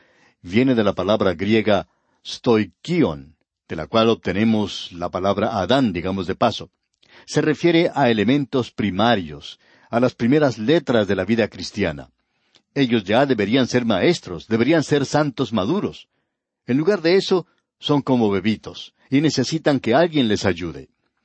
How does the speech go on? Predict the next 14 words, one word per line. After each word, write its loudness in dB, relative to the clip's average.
Estamos 0
hablando 2
aquí 0
en 2
cuanto 0
a 2
los 0
primeros 0
rudimentos 0
de 2
la 2
palabra 0
de -2
Dios. -10